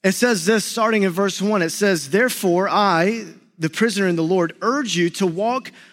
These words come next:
worthy of the calling you have received with all humility and gentleness, with patience, bearing with one another in love, making every effort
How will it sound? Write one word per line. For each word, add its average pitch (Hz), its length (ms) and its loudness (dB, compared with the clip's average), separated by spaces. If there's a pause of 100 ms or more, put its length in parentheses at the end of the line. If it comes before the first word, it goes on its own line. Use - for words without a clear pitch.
(140)
worthy 226 580 2
of 175 160 0
the 175 100 2
calling 185 500 -2
you 180 100 2
have 160 120 -2
received 175 460 0
with 165 100 -2
all 185 200 2
humility 190 680 0
and 147 160 -2
gentleness, 220 720 -4 (480)
with 165 240 -2
patience, 220 540 0
bearing 185 320 2
with 190 160 0
one 190 160 0
another 190 320 2
in 151 260 0
love, 196 260 2
making 190 400 0
every 240 480 0
effort 185 680 -2